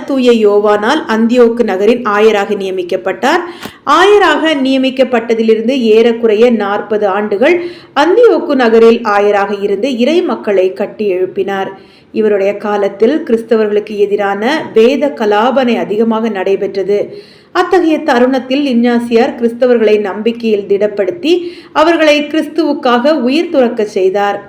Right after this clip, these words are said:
இவர்தான் நற்கருணையில் ஆண்டவர் இருக்கின்றார் என்று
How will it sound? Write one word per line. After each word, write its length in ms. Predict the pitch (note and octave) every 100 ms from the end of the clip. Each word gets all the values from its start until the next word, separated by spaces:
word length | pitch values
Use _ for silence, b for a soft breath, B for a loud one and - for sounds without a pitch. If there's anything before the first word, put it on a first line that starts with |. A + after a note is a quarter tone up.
| B B _ A#3
இவர்தான் 520 | A3 A3+ A3 A3 C#4+
நற்கருணையில் 720 | A3+ G#3+ - A3+ G#3+ G#3 A3+ A#3
ஆண்டவர் 420 | G#3 G#3 G#3+ G#3
இருக்கின்றார் 600 | G3+ G3+ - G#3 G3+ G3
என்று 220 | F#3+ G3